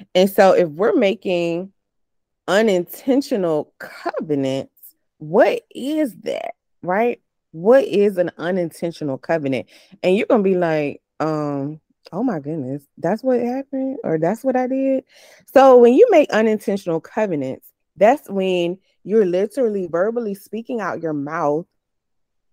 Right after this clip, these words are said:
and you're speaking down on yourself,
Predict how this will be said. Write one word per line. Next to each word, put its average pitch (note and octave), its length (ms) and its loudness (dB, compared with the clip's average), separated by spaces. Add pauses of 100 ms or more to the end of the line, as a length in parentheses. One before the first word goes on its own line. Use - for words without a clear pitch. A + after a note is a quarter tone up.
(300)
and G3 120 2
you're F#3+ 100 2
speaking G3 600 -6
down F3 600 -2
on E3 180 -4
yourself, D3+ 500 -6